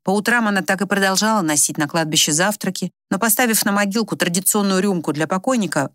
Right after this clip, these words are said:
накрытую куском чёрного хлеба, она всё чаще стала наливать и себе.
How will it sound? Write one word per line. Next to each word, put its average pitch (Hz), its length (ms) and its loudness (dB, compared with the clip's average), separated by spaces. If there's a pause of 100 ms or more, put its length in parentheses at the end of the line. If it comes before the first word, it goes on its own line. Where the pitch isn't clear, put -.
накрытую 175 480 -2
куском 165 340 -2
чёрного 160 420 -2
хлеба, 170 440 -4 (160)
она 226 180 2
всё 247 180 0
чаще 294 360 2
стала 254 300 0
наливать 185 500 0
и - 20 -2
себе. 131 440 -2